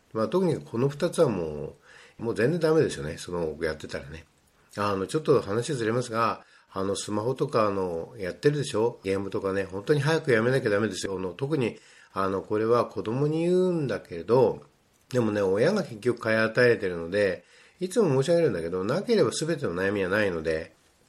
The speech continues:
あの、そんなことにとらわれてはいけないんですよ。で、それはね、もっとあの、親が見識を持って強くやらなきゃいけないことで、まあ、契約切ってしまえば話はもう終わるんですね、それでね。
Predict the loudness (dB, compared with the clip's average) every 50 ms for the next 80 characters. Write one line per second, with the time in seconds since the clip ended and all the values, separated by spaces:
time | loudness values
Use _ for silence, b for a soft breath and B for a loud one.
0 | _ _ -8 -6 -6 -4 -6 -6 -6 -6 -6 -6 -8 -10 -12 -10 -6 -2 0 0
1 | 0 0 0 0 0 0 2 0 -2 -4 -8 -8 -6 -2 -2 0 0 0 -2 -2
2 | -4 -6 -4 -4 -2 -2 0 -2 -2 -4 -6 -10 -14 -14 -14 -14 -14 -14 -16 -18
3 | _ _ _ _ _ -8 -8 0 2 4 4 4 4 2 2 0 -2 -4 -4 -2
4 | -2 -2 -4 -4 -4 -4 -2 -2 -2 -4 -6 -6 -4 0 0 2 2 0 -2 -4
5 | -6 -8 -8 -8 -8 -6 -4 -4 -2 -2 -4 -6 -8 -10 -4 0 0 0 0 0
6 | -4 -8 -8 -4 -4 -4 -4 -2 -4 -4 -6 -6 -8 -8 -6 -6 -4 -4 -6 -6
7 | -10 -14 -10 -4 -2 0 0 0 -2 B B B B B -4 -4 0 2 2 2
8 | 2 0 -2 -4 -6 -4 -4 -6 -6 -4 -4 -2 -2 -2 -4 -6 -6 -6 -6 -4
9 | -4 -2 -2 -2 -2 -2 -2 -4 -4 -6 -6 -6 -6 -6 -8 -8 -10 -12 -12 -8
10 | -8 -8 -8 -8 -12 -16 -18